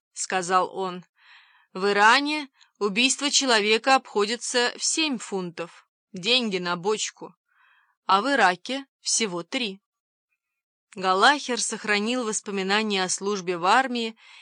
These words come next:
и дрессировал собак на военный манер.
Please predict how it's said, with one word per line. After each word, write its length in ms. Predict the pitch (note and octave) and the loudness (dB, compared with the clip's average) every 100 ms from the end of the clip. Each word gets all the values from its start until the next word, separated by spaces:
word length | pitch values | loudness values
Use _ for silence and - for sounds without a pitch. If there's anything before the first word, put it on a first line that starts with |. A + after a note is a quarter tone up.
| - | -6
и 140 | G#3+ C#4 | 0 2
дрессировал 760 | C#4 D4+ - B3 A3 G#3 G#3+ | 2 0 2 2 4 4 4
собак 720 | G3+ F#3+ F3 F3 B3 C4+ - - | 2 -2 0 4 4 2 -10 -10
на 160 | F#3+ | -6
военный 540 | F#3 F3+ F3+ F#3+ G3 F#3+ | -2 -2 0 -2 -2 -2
манер. 540 | F#3 F3+ F3 E3+ - | -2 -4 -4 -8 -10